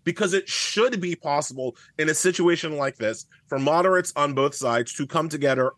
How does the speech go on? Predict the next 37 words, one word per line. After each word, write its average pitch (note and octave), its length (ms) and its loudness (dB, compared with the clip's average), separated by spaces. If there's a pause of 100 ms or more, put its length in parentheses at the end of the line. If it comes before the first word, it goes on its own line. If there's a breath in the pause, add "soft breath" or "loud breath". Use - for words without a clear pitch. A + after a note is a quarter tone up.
together C3 440 0
around C3 400 0
a B2+ 80 2
unity C#3 420 2
candidate. G#2+ 520 -2 (220 loud breath)
And C#3+ 160 -4
right B3 220 2
now, C#4+ 160 2
that B3 220 -2
unity A#3 300 -4
candidate G#3 420 -2
is F#3 100 -4
Hakeem F#3 320 -4
Jeffries, G3+ 460 0 (180 loud breath)
'cause F3 140 0
he's G#3 180 -2
the F#3 80 2
one F3 160 4
with D#3+ 100 -6
the, D#3 160 -4
he's G3 220 -4
the F#3+ 80 -2
one D#3+ 200 0
who's D3+ 180 -2
able D3 240 -2
to, C3+ 280 -2
to D3 120 -6
control C3+ 520 2 (200 soft breath)
the C3+ 100 0
largest C3+ 400 2
block A2+ 460 2
of A2+ 80 -2
votes. - 480 -4 (1080)
It's F3+ 140 0
not G#3 160 2
gonna F#3+ 180 0
happen. A3 440 -2